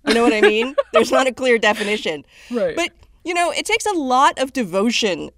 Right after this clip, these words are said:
Speaker 1: to patiently examine the genitalia of tiny microscopic brown beetles, and beetles have traditionally inspired that kind of dedication. Charles Darwin loved beetles, and he was not the only one.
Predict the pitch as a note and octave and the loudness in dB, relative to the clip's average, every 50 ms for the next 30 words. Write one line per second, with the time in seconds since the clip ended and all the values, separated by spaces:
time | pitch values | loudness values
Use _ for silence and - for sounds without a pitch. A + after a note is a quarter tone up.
0 | - - A3 G#3 - B3 G#3+ A#3 C#4+ - F4+ A3+ D3 G#3+ A3 G3+ G3 G3+ D#3+ D#3 | -4 -4 -4 -4 -2 -4 -2 -2 -2 -2 -4 -4 -2 -2 -2 -2 -2 -6 -6 -4
1 | F3 F3+ F#3 G3 G3+ G3+ G3+ F#3+ F3+ E3 - F3 E3+ F#3 F3 - G3 E3+ E3+ E3+ | -2 0 0 0 0 -2 -2 -4 -4 -4 -4 -4 -4 -4 -4 -6 -4 -2 -2 -2
2 | F3 F#3 G3 G#3 G#3 G#3 - - E3+ D#3+ - - G#3 E3+ F3+ F#3+ F#3+ F#3+ F3 E3 | -2 0 0 0 0 -2 -2 -4 -6 -6 -6 -4 -2 -2 -2 0 -2 -2 -2 -4
3 | E3+ E3 - F#3 F3 - - D#3+ E3 E3 - E3+ - - - E3 D#3+ D#3+ E3 E3 | -4 -4 -6 -10 -8 -4 0 0 0 0 0 -6 -8 -6 -4 -2 -2 -2 -2 -4
4 | D3 D#3+ D3+ D#3+ E3 F3 F#3+ A3 B3 A#3+ - - G3+ G#3+ A3 A3+ A#3 A3+ - - | -6 -8 -6 -4 -2 -2 -2 -2 -4 -4 -6 -6 -4 -2 -2 -2 -2 -4 -8 -12
5 | - - - _ _ - D4 E4+ G#4+ A#4+ A#4 G#4+ G4 D#4+ D4+ D#4 D4 C#4+ C#4 - | -20 -20 -20 _ _ -6 -2 0 0 2 2 0 0 -2 0 0 0 0 0 -2
6 | - D4 A#3+ D4+ F4 - F#4 E4+ D#4+ C#4+ C4+ C4+ - - B3+ A#3+ - - - - | -8 -6 -6 -6 -6 -6 -6 -4 -4 -2 -2 -2 -2 -2 -2 -2 -2 -6 -8 -4
7 | - A#3 A#3+ E4 G4+ A4+ B3 F#3 F3 D#3+ - G3+ A3 B3+ _ - - F#3+ G3+ G3+ | -2 0 0 0 0 0 0 -2 -2 -4 0 0 0 0 _ -4 -6 -6 -4 -4
8 | G3+ G3 - F#3 F3+ G3 A3+ - D4 D4 A4 - - - E3 D3 C3+ D3 - _ | -6 -6 -4 -6 -6 -6 -6 -6 -6 -6 -6 -6 -6 -6 -6 -6 -8 -14 -18 _
9 | G3+ - - A#3 B3+ B3 - - G#3+ A3 C#4 E4+ D#4+ C4 G#3+ G3 F#3 F#3+ G3+ - | -18 -8 -2 0 0 0 0 2 4 4 4 4 4 2 2 2 2 0 -4 -6
10 | A3 G3+ G#3+ A3+ A#3+ B3+ A#3+ G#3+ G#3 - A3+ G#3 F#3+ E3+ D#3 D3 C3+ - - - | -4 0 4 6 6 6 6 4 -2 -6 -4 -2 -2 -2 -2 -4 -8 -12 -14 -8
11 | - G3 G3+ G#3+ A#3 A3+ G#3+ - G#3 G3 G3 G3+ G3+ G#3+ F#3+ F3+ F#3 F3+ F3+ E3+ | -6 -6 -4 -4 -6 -6 -6 -6 -4 -2 -2 -2 -4 -4 -4 -4 -4 -4 -4 -6
12 | D#3+ D3+ C#3+ C#3 C#3 | -6 -6 -6 -6 -8